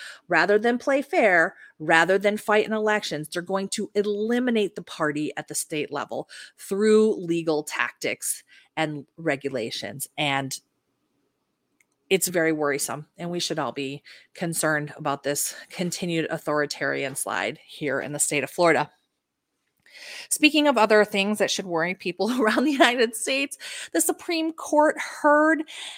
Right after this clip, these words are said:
a challenge to the Biden student loan amnesty program that was brought forth by the states. This is an interesting take, and there is some speculation as to whether or not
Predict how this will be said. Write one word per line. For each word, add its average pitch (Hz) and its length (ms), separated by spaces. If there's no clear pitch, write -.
a 240 600
challenge 302 760
to 247 160
the 202 360
Biden 190 520
student 180 560
loan 208 600
amnesty 175 540
program 165 800
that 151 120
was 165 140
brought - 240
forth 160 180
by 143 160
the - 80
states. - 720
This 262 420
is 220 240
an 196 260
interesting 233 460
take, 359 440
and 202 400
there 185 220
is - 160
some 220 160
speculation 214 580
as 190 140
to 190 120
whether 175 280
or 185 120
not 175 380